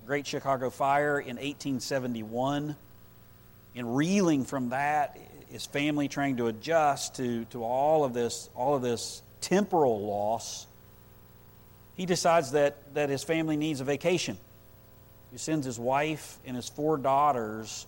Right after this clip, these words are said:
on a ship to Europe for a much-needed rest, and he stays behind to wrap up some,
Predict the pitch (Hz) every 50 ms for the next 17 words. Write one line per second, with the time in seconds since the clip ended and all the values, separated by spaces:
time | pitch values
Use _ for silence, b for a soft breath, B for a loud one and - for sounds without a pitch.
0 | - - 120 117 113 - - - 170 - - - 131 113 131 160 160 113 - -
1 | - - - - - - - - - - - - - - - - - - 117 117
2 | 120 131 135 131 - 135 131 131 127 117 113 104 101 101 113 143 135 110 95 -
3 | - - - - 110 107 110 139 143 131 - - 139 135 131 110 107 120 107 117
4 | 127 123 120 120 120 117 113 - - 123 117 117 113 113 110 107 117 120 117 117
5 | - - 123 120 110 - - - - 120 113 110 107 107 104 104